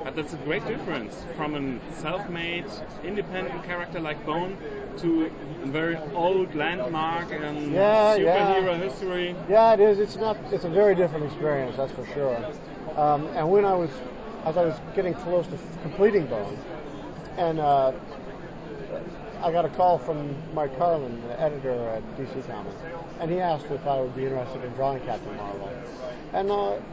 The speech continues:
Speaker 2: you know, I, I, if you'd asked any other character, Superman or Green Lantern, I, I wouldn't have been interested.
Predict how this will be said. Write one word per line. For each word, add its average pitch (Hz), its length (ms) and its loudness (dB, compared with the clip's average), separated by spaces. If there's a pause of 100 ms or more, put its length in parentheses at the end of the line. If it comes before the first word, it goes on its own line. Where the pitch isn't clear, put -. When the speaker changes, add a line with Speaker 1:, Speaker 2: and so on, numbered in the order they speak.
(1300)
Speaker 2:
you 175 60 -2
know, 208 320 4
I, 202 120 0
I, 185 160 -4
if 185 160 -2
you'd 202 120 2
asked 185 300 4
any 185 180 0
other 170 160 2
character, 110 640 -4 (260)
Superman 131 720 -6
or 107 120 -8 (100)
Green 139 200 -2
Lantern, 131 400 -4
I, 131 200 -2
I 156 60 2
wouldn't 156 260 -2
have 127 100 -6
been 123 120 -4
interested. 107 460 -8